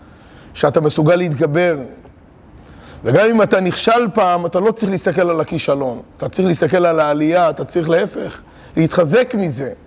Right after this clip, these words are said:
הקדוש ברוך הוא יש לו נחת רוח, "מה טובו אוהליך יעקב".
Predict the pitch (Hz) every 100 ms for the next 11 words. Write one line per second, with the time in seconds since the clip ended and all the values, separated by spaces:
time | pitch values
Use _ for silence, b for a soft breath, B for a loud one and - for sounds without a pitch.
0 | - - B B B B B - - 135
1 | 220 185 190 175 185 196 185 165 170 170
2 | - 190 185 135 - - - B B -
3 | 135 - 208 175 202 170 170 160 160 170
4 | 202 - 165 156 139 131 - 160